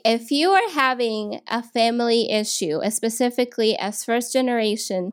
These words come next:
or second generation people, if you're having a family issue and you don't know how to tell your parents, or your parents or your grandma or whoever are saying things that you don't like that are damaging, message us. I would say call us, like, you know,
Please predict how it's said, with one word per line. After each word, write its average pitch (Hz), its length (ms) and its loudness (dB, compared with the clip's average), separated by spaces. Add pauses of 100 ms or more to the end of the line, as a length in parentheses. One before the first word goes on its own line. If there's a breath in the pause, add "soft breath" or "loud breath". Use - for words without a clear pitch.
or 208 80 0
second 202 420 -2
generation 185 880 -2
people, 202 420 0
if 202 200 -4
you're 254 100 2
having 285 380 -2
a 254 80 -4
family 233 420 2
issue 202 400 0
and 214 140 0
you 214 120 0
don't 269 220 2
know 269 100 2
how 254 140 0
to 220 120 -2
tell 226 180 -2
your 202 140 -2
parents, 185 600 -2
or 202 100 4
your 202 140 0
parents 247 460 0
or 233 40 2
your 202 140 2
grandma 220 440 0
or - 20 0
whoever 190 580 2
are 202 80 0
saying 220 380 0
things 220 300 -2
that - 140 -2
you 185 160 -2
don't 254 280 0
like 196 320 0
that 180 140 -2
are 185 80 -2
damaging, 190 680 -2
message 254 680 2
us. 180 420 -4
I 208 100 -2
would 220 100 -2
say 220 160 -4
call 214 400 -2
us, 175 340 -2
like, 190 220 -4
you 185 140 -2
know, 180 180 -2